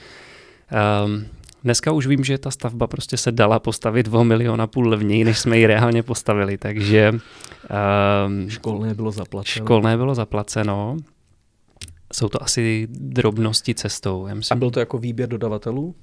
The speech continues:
Speaker 2: Nebo
Speaker 1: Ehm.
Speaker 2: říkáš jeden a půl milionu, takže výběr dodavatelů nebo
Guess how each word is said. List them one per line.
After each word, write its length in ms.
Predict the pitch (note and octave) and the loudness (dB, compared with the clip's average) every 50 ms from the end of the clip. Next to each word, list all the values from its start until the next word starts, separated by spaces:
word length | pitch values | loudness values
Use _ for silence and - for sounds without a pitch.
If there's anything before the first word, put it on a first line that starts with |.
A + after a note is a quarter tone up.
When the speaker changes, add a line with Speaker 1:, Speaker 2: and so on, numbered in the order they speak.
| - _ _ _ _ _ _ _ - - - _ _ _ _ _ _ _ _ - - | -20 _ _ _ _ _ _ _ -20 -20 -20 _ _ _ _ _ _ _ _ -2 0
Speaker 2:
Nebo 180 | G#2+ G2+ G2+ | 2 2 2
Speaker 1:
Ehm. 260 | G2 G2+ G#2 G2+ G2+ A2 | 2 0 -2 -4 -6 -8
Speaker 2:
říkáš 320 | A#2 - - A2 - - | -8 -8 -10 -10 -10 -10
jeden 140 | A#2+ A2+ A2 | -8 -8 -8
a 40 | G#2+ | -8
půl 120 | - A#2+ | -6 -6
milionu, 320 | A2 A2 G#2 A2 A2 A2 A2 | -6 -4 -4 -4 -4 -6 -6
takže 220 | A2+ A2 G#2+ A2+ | -8 -8 -6 -6
výběr 260 | A2 A#2 A2+ A#2 A#2 | -6 -6 -6 -4 -4
dodavatelů 500 | A#2+ A2+ B2 B2+ C3 B2+ - C3+ C3 C3 | -2 -2 -2 -4 -4 -6 -4 -4 -4 -4
nebo 360 | A#2+ A2 G#2 G2+ G2+ F#2+ F#2 | -4 -6 -6 -6 -6 -6 -6